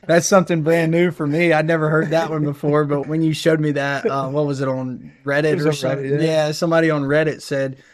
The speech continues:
Speaker 1: uh, "I'll cheer for Petty Enterprise even if the American Ed Sheeran is the driver." <laughs>
Speaker 2: You gotta love it.
Speaker 1: Gotta
Speaker 2: Love our
Speaker 1: love it, man.
Speaker 2: fans.
Speaker 1: Yep. So being compared to Ed, I guess, isn't too bad of a thing. <laughs>
Speaker 2: Do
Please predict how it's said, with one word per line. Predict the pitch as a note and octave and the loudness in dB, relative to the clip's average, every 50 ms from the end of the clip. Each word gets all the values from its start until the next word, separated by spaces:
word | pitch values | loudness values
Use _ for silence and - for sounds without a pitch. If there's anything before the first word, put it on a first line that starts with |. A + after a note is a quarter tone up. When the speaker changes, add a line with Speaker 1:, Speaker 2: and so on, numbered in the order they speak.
| _ _ _ - | _ _ _ -6
Speaker 1:
uh, | C3 C3 C3+ C3 - | -4 -4 -2 -2 0
"I'll | C#3 D#3 D#3+ | 0 0 0
cheer | - - - E3+ E3 D#3+ | 0 -2 0 0 0 0
for | - - C#3 | -2 -4 -8
Petty | B2+ - D3+ C#3+ C#3+ C#3 | -4 -2 -2 -2 -2 -2
Enterprise | C#3 C3+ C3+ C3 - C#3+ C3+ C3+ C3 B2 | -4 -4 -6 -6 -6 -4 -4 -4 -4 -4
even | C3+ C#3 C3 C3+ C3 | -4 -2 -2 -2 -4
if | C3 B2+ - | -4 -4 -6
the | C3+ B2+ | -6 -4
American | B2+ B2+ C3 B2+ B2+ B2 - - B2+ B2 | -4 -4 -4 -4 -6 -6 -8 -8 -10 -8
Ed | - B2 B2+ B2+ | -6 -6 -6 -6
Sheeran | B2 - - C#3 C3+ C3 B2+ B2+ | -6 -8 -8 -6 -6 -6 -4 -4
is | C3 C3 C3 | -6 -6 -6
the | C#3 B2 | -8 -10
driver." | A#2+ A2 G#2 - D3+ D#3 D#3 C#3+ D3+ D3 - - - - - - - G#3 | -10 -10 -8 -6 -4 -4 -2 -2 -2 -2 -2 -4 -10 -16 -20 -20 -8 -8
<laughs> | - G#3 - - A3+ A3+ - - _ _ _ | -8 -6 -6 -8 -10 -12 -14 -18 _ _ _
Speaker 2:
You | - C3+ | -12 -2
gotta | C3 D#3+ D#3+ E3 E3 D#3 | 2 4 6 6 6 6
love | D#3 D#3 D3 C#3 C3 | 4 4 4 2 0
it. | C3 B2+ - _ - E3+ | -4 -8 -10 _ -8 -6
Speaker 1:
Gotta | - B2+ B2+ C#3 D#3 | -2 -2 0 2 2
Speaker 2:
Love | D#3 D3+ | 4 4
our | E3 E3 | 4 2
Speaker 1:
love | D3+ C3+ C3 | 2 0 -4
it, | C#3 | -4
man. | C#3 C#3 C#3 | -4 -2 -2
Speaker 2:
fans. | C#3 C#3 C#3 C#3 C#3 C#3 C3 _ - | -2 -2 -2 -4 -6 -8 -12 _ -8
Speaker 1:
Yep. | - C3+ C3+ C#3+ C#3+ D3 C#3 - C#3+ D3 _ _ _ _ _ _ _ _ | -6 -4 -2 0 -2 -2 -4 -6 -12 -16 _ _ _ _ _ _ _ _
So | _ - - E3+ E3 D3 D#3 D#3 D3+ C#3+ C#3+ - - D3 C#3+ C#3 | _ -4 0 0 2 2 2 2 0 -2 -4 -6 -8 -8 -4 2
being | D3 F#3 F#3+ F#3+ F3 | 4 6 6 6 4
compared | F#3 E3 - D#3+ D#3 D#3 D3 | 0 0 2 2 2 2 2
to | C#3 B2+ | 0 0
Ed, | C3+ C#3 C#3+ D3 D3 C#3 | 0 2 2 2 2 2
I | C3 | 0
guess, | C3 C3 C3+ C3+ - | 0 -2 -2 -2 -2
isn't | D3 C#3 B2+ B2+ A#2+ A#2+ | -2 -2 -2 -4 -6 -4
too | - C#3+ C3 | -4 -4 -2
bad | A#2+ B2 - G3 D#3+ | -2 -2 -2 -4 -4
of | D3 B2 | -6 -8
a | C3 C3 | -8 -4
thing. | A#3 F3 E3 D#3+ - - G3 D#3+ C#3+ | -2 0 0 0 0 -2 -2 -4 -2
<laughs> | - A3 G3 - - | 0 0 0 0 2
Speaker 2:
Do | - A3 - F3+ D#3+ | 2 2 2 0 -4